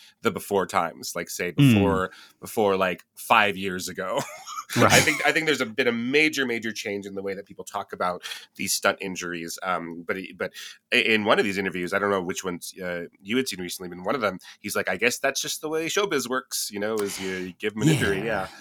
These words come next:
Speaker 1: I think
Speaker 2: Yeah.
Speaker 1: that, I think that's endemic of the culture. I don't think he was a particularly, like, gung-ho, crazy stunt person. I think that that's, that's sort of how these stories used to go.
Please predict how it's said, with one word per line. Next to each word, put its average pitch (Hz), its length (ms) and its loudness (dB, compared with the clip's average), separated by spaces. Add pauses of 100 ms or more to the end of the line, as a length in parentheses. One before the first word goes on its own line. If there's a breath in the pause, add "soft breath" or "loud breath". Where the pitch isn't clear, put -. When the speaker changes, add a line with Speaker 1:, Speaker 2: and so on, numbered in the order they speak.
(280 loud breath)
Speaker 1:
I 120 80 2
think 165 120 6
Speaker 2:
Yeah. 147 160 8
Speaker 1:
that, 127 80 4
I 139 40 6
think 160 140 4
that's 151 140 6
endemic 110 400 2
of 98 100 -2
the 90 60 -12
culture. 98 340 -2
I - 20 4
don't 135 120 6
think 123 140 2
he 123 140 4
was 107 140 2
a 104 40 -2
particularly, 95 1080 -4 (360 loud breath)
like, 98 300 4 (220)
gung-ho, 98 680 2
crazy 95 460 -4
stunt - 280 -4
person. 87 300 -8
I 82 80 -6
think 85 180 -10
that 80 100 -18
that's, - 400 -8
that's 90 220 -10
sort 92 200 -4
of 82 160 -10 (380 loud breath)
how 117 200 6
these 104 180 0
stories 87 400 -2
used 95 260 -6
to 87 60 -10
go. 85 280 -8